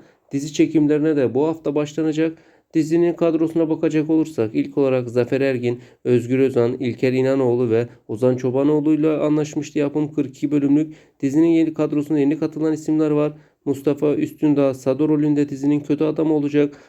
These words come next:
Hasan Denizyaran Komiser Kadir rolünde izleyeceğiz. Sinem Reyhan Kıroğlu Komiser Yardımcısı bir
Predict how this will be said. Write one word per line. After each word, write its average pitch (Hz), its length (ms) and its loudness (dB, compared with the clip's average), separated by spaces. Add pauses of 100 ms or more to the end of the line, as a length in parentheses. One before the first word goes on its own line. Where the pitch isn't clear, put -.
(100)
Hasan 131 400 0
Denizyaran 139 680 0 (560)
Komiser 143 440 2
Kadir 147 240 0
rolünde 156 420 2
izleyeceğiz. 147 540 0
Sinem 147 460 2
Reyhan 147 380 0
Kıroğlu 139 540 0
Komiser 123 400 0
Yardımcısı 147 580 0
bir 143 180 0